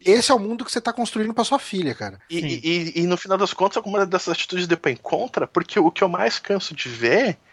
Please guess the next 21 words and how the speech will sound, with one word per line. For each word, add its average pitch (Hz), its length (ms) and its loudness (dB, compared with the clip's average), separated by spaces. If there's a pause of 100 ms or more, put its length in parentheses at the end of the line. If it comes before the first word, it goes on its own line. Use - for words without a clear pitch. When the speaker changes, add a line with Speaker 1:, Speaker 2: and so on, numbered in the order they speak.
(180)
Speaker 2:
é 180 260 6
mulheres 165 800 6
falando, 190 680 2 (160)
"Ah, 214 240 2
eu 180 280 4
acho 196 260 2
isso, 196 220 -10
isso, 214 220 -8
isso, 226 260 -8
mas 220 240 4
eu 196 100 0
não, 196 380 0 (100)
eu 156 160 -4
não 160 100 4
concordo 156 460 0
com 156 100 -12
o 151 40 -8
feminismo, 123 420 -8
eu 131 60 -4
não 143 120 2
acho, 143 300 2